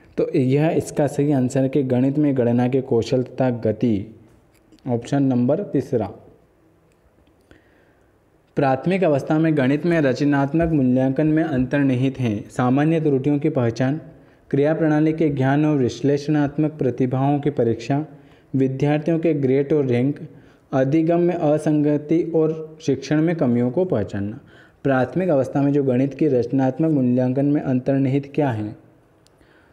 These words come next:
तो ऑप्शन नंबर चौथा, अधिगम में असंग-, असंगति और उसके शिक्षण में कमियों को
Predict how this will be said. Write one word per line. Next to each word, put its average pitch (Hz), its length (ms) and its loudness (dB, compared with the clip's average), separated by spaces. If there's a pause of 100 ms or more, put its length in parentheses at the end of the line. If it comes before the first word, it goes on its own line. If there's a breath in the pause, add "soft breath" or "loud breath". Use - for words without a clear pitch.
(220 soft breath)
तो - 80 -2
ऑप्शन 165 420 -2
नंबर 156 320 2
चौथा, 127 340 -2
अधिगम 135 500 0
में 170 160 0
असंग-, 147 960 0
असंगति 151 1080 0
और 147 200 2
उसके 151 440 -2
शिक्षण 131 440 -2
में 135 160 0
कमियों 120 360 0
को 156 280 0